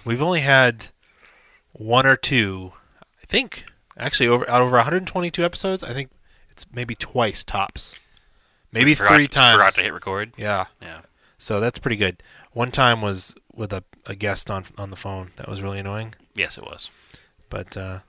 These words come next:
Speaker 1: well, it's, uh, rare, but we're gonna cover some new cars.
Speaker 2: Yeah, there's been a lot of new car stuff going on, uh, in the world lately. A couple of pretty big announcements,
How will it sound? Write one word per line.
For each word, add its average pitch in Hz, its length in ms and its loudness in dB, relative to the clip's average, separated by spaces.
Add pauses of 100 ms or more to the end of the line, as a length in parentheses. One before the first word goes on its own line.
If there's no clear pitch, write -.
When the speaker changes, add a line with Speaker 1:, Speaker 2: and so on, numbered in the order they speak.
(220)
Speaker 1:
well, 98 240 -8 (1400)
it's, 123 280 -4
uh, 117 220 4
rare, 110 600 4 (720)
but 107 100 -6
we're 107 100 -4
gonna 107 100 -10
cover 107 220 -6
some 95 180 -10
new 101 100 -14
cars. - 560 -14
Speaker 2:
Yeah, 120 80 -2
there's 107 140 -2
been 127 100 -8
a 123 60 -10
lot 117 120 -2
of 104 60 -8
new 101 120 -6
car 92 440 -2
stuff - 260 -8
going 85 220 -10
on, 80 280 -12 (240)
uh, 80 280 -14
in 82 120 -18
the 82 80 -14
world 80 340 -12 (100)
lately. 85 280 -14
A - 20 -20
couple 85 260 -10
of 80 60 -8 (140)
pretty 120 140 -10
big 95 160 -4
announcements, 78 460 -16